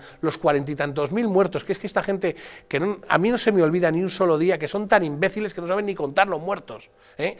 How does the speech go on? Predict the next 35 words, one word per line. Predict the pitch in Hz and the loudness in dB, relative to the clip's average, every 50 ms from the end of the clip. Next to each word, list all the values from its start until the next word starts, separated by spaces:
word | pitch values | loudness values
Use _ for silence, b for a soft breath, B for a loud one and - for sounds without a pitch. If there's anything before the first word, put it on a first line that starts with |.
| B B B | B B B
Que | - 196 | -4 -4
es | 185 | -2
que | - 233 | -2 -4
hay | 196 | -2
que | 190 196 | -2 -2
tener | 160 185 190 196 190 - | 0 0 0 0 0 2
muy | 196 196 | 0 0
poca | 190 190 196 170 190 170 | 2 0 -2 -2 -2 -2
falta | - 185 175 175 185 180 165 | -2 -2 0 0 0 0 0
de, | 156 156 | -2 -6
de, | - 156 156 151 160 - | -12 -14 -14 -14 -14 -14
muy | 175 160 160 170 185 196 | -12 -10 -8 -6 -6 -4
poco | 190 202 190 202 202 | -4 -6 -4 -4 -4
respeto | 180 170 147 - - 190 185 - - 131 120 B B B B - | -4 -4 -8 -8 -8 -10 -10 -10 -10 -14 -16 B B B B -2
hacia | 156 135 - 151 | -2 0 0 -2
las | 139 135 120 127 | -2 -2 -2 -4
víctimas | 156 151 - - 165 160 185 190 - B B B B - | -6 -6 -4 -4 -4 -4 -4 -4 -8 B B B B -4
de | 147 143 | -2 -2
lo | 143 135 | 0 -2
que | 143 | -4
nos | 131 127 - | -6 -6 -6
ha | 165 170 | -4 -4
pasado | 214 170 220 285 - | -2 -2 -2 -4 -2
y | 170 | -4
lo | 131 113 | -4 -4
que | 117 | -4
nos | 107 - | -8 -10
está | - - 151 | -8 -6 -6
pasando, | 160 - - 277 277 202 - | -4 -4 -4 -4 -4 -4 -8
que | 113 | -10
sigue | - 135 143 147 | -12 -10 -8 -6
muriendo | 147 147 143 139 127 131 120 | -6 -4 -4 -4 -4 -6 -8
gente | - 135 127 135 135 | -10 -10 -10 -8 -8
de | 147 160 | -8 -6
covid, | - - 269 - 120 | -4 -4 -4 -4 -4